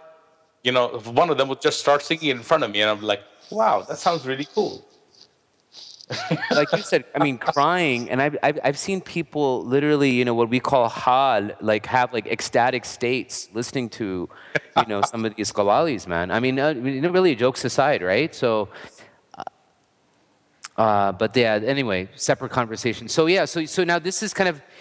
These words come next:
Speaker 2: you know, all of this is sort of being fused together, and I think you also touched on the fact that even your early musical roots, you're kind of listening to, like, this, this eclectic,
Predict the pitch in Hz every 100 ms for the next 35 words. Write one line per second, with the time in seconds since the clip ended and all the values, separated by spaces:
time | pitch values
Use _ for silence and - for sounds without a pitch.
0 | - - _ 160 143 143 180 175 170 -
1 | 139 156 135 143 135 - 151 147 - 123
2 | 120 123 120 110 113 135 123 123 127 -
3 | 143 - 131 - 123 113 - 110 107 113
4 | 101 113 117 113 107 _ - - 113 117
5 | 113 117 120 117 113 113 110 104 107 104
6 | 107 - 113 104 127 113 113 - 117 -
7 | 107 104 98 95 92 - 101 101 - 104
8 | - 170 - 117 - -